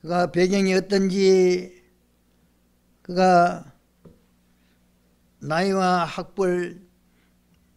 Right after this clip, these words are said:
재정 상태가 어떤지 우리는 잘 모릅니다.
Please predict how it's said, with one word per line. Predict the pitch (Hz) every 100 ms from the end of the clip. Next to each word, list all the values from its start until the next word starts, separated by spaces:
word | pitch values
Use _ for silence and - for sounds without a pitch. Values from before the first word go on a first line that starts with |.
| _ _ _ _ -
재정 | 185 196 190
상태가 | 165 170 175 185 180
어떤지 | 185 196 190 175 165 156 -
우리는 | 139 165 156
잘 | 139 151
모릅니다. | 143 139 139 143 139 139